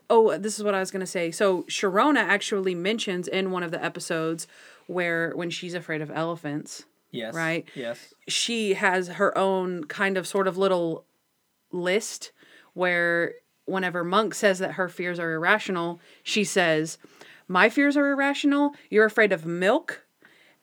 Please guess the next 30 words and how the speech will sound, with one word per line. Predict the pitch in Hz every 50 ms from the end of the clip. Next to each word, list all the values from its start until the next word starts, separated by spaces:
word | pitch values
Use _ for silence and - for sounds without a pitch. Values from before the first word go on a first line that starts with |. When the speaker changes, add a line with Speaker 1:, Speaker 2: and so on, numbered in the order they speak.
| _ _
Speaker 1:
sidewalk | - - - - - - - 214 208 226 240 240 247 247 247 233 -
cracks, | - - 254 233 240 254 - - - - - -
and | 196 190 180 170 156 165 151 -
wind?" | - 156 151 151 156 190 233 302 392 480 523 523 - - _ _ _ _ _ - - - _ _ _ _ _ _ _ _ _ _ _ _ _ _ _ _ _ _ _ _ _ _
And | - 220 214 214
then | 208 202 202
Monk | 202 190 196 190 190
says, | - - 196 180 185 185 190 - - -
"Well, | - 226 233 202
wind | 185 208 262 285 294 330 262
can | - 269 226 208
kill | 202 - 240 247 254
people. | - - 214 202 - 208 202 202
Hurricane | - - 208 208 220 233 226 - - 233 247 240 214
Edna, | 190 208 214 214 240 247 254 262 269 277
come | - - 226 226 247 262
on." | 233 208 196 202 202 214 226 240 147 -
Speaker 2:
<laughs> | - - - - - - - -
Speaker 1:
<laughs> | 302 - - - 320 -
So, | - - - 294 233 208 196 196 202 - - - - - - - _ - -
so | - 226 226
Sharona | 226 - 240 214 233 277 311 294 240
gives | 233 214 208 226
us | 226 226 -
a | 226
nice | 208 185 185 202 196 -
little | 202 196 180 165 160
list | 170 175 180 - -
right | 156 143 151 151
there. | - 175 165 147 139 143 165 185